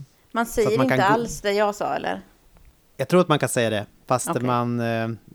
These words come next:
Speaker 2: jag tror att det är vanligt att man säger reparativ rättvisa på svenska.
Speaker 1: Okej, jag kände
Speaker 2: Mm.
Speaker 1: liksom igen det här restaurativ
Speaker 2: Ja.
Speaker 1: sen jag typ, l-, när vi läste om s-, rättvisa på Liljeholmen för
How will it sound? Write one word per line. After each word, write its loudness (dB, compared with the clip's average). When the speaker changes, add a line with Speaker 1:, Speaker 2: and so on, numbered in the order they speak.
Speaker 2:
jag 2
tror 2
att -8
det 4
är -2
vanligt 4
att -2
man -2
säger 0
reparativ -6
rättvisa -8
på -10
svenska. -8
Speaker 1:
Okej, -2
jag 6
kände 2
Speaker 2:
Mm. 2
Speaker 1:
liksom 0
igen 4
det 8
här 6
restaurativ 0
Speaker 2:
Ja. -2
Speaker 1:
sen 2
jag 4
typ, 0
l-, -6
när 2
vi 2
läste 6
om 2
s-, -8
rättvisa 0
på -2
Liljeholmen 4
för 4